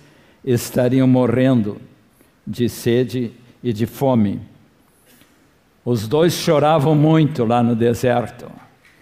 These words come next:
Imagina você, se fosse mãe,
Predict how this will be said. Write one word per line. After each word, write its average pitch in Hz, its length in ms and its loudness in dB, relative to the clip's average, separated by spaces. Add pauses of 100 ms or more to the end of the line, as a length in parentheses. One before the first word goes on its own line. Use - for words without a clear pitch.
(320)
Imagina 127 500 2
você, 139 440 2
se 147 120 -8
fosse 139 380 -2
mãe, 151 400 2